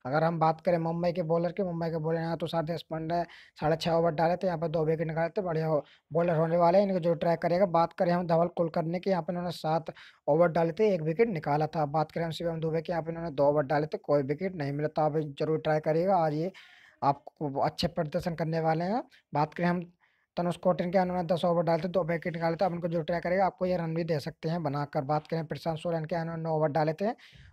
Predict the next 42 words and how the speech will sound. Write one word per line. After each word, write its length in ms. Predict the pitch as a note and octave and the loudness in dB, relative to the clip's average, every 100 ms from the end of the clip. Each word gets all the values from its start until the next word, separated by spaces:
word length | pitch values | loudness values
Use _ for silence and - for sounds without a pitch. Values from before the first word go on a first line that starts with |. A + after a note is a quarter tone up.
| - | -8
और 80 | D#3+ | -4
दो 200 | C#3 D#3+ | 0 0
विकेट 240 | E3 E3 | 0 -2
निकाले 360 | D#3+ D#3+ D#3+ D3+ | -4 0 0 0
थे, 180 | D#3+ D#3 | -2 -2
बहुत 260 | D3+ D3+ | -2 -2
ही 60 | F3 | -2
बेहतरीन 560 | D3+ D3+ D#3+ E3 E3 D#3 - _ | -2 -2 -4 -6 -8 -12 -20 _
बॉलर 220 | C#3+ D3 E3+ | 0 2 2
है, 60 | |
आप 140 | F3 E3+ | 0 -2
इनको 180 | E3 | -4
जरूर 240 | E3+ D#3 D#3 | -2 0 0
ट्राई 220 | D#3 D#3 | 0 0
करेगा। 280 | D#3 D#3 F#3 | 2 0 0
बात 240 | D#3+ E3 | 0 -4
करें 120 | - | -6
हम 60 | F3 | -8
शैम्स 280 | - E3+ D#3+ | -4 -4 -4
मुलानी 280 | E3+ E3 D#3+ | -2 -2 -2
के, 80 | F3 | -2
उन्होंने 380 | E3+ F3+ F3 F3 | -2 -2 -4 -6
छः 100 | - | -2
ओवर 200 | D#3 D#3 | 2 2
डाले 240 | C#3+ C#3+ F#3 | 2 0 0
थे, 40 | |
दो 160 | D#3+ E3 | 2 4
विकेट 220 | E3 E3 | 4 2
निकाले, 240 | D#3+ D#3+ | -2 0
इंपॉर्टेंट 460 | F3+ D3+ E3 F3 E3+ | -2 -2 -2 -2 -4
प्लेयर 240 | D#3+ D#3+ | 0 2
होने 220 | C#3 D3+ D#3 | 2 0 0
वाले 280 | D#3+ E3 | 0 2
हैं, 80 | G3+ | 0
आपको 260 | E3+ D#3 E3+ | 0 -2 -2
ये 100 | E3+ | -2
तीस 220 | E3+ D#3+ | -2 -4
नंबर 280 | D#3+ D#3 E3 | -4 -2 -2
पर 140 | - | 0
आने 200 | D#3+ D3 | 0 2
वाले 220 | D3 C#3+ | 0 0
हैं, 180 | D#3+ G#3+ | 0 -4